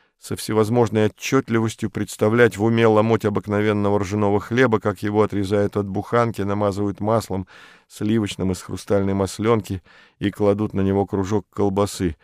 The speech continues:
Бог с ней, с докторской. Пусть будет обыкновенная полтавская полукопчёная.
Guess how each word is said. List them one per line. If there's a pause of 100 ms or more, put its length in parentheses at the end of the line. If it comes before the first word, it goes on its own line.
(320)
Бог
с
ней,
с
докторской. (320)
Пусть
будет
обыкновенная
полтавская
полукопчёная.